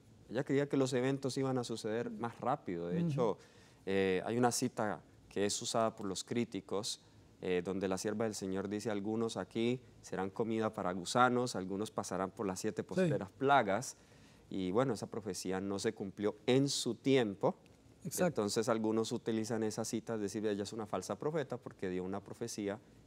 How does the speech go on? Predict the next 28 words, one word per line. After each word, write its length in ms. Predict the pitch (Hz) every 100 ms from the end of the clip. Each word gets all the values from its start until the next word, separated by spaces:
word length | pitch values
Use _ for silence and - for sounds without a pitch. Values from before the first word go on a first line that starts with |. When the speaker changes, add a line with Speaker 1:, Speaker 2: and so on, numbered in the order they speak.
| -
Speaker 1:
que 120 | 92
no 160 | 85 78
se 180 | - 85
cumplió. 500 | 87 80 135 117 - - - -
Bien, 140 | - 127
esa 100 | 143
profecía 320 | 147 117 123
era 120 | 139
condicional 760 | - 117 104 110 101 104 101 131 - - - - -
a, 340 | 95 95 92
a, 380 | 92 98 95 95
a, 120 | -
a 40 | 107
la 80 |
experiencia 560 | 107 - 113 117 123 139
de 60 | 120
la 100 | 98
iglesia 280 | 98 104
en 60 | 110
ese 140 | 101 107
momento. 400 | 107 123 117 95
Es 60 |
decir, 280 | 98 - 104
si 280 | - 95 87
la 140 | 87
iglesia 340 | 87 101 101 117
hubiese, 480 | 110 107 113 101 98 - - - -
eh, 420 | - 85 82 80